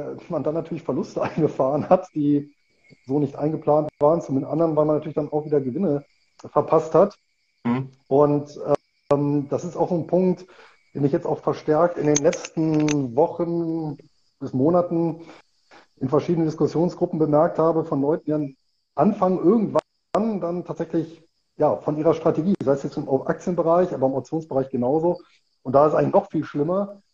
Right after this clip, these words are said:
Speaker 1: äh, einfach abzuweichen. Ja, und einfach sagen, ich hab mein System zwar, aber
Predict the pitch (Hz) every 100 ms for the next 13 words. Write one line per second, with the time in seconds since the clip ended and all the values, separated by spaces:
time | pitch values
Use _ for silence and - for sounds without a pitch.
0 | - 147 156 170 175 175 175 170 117 107
1 | - - _ - 135 143 143 151 135 156
2 | 139 160 170 143 147 - 151 226 - 202
3 | 202 156 190 202 202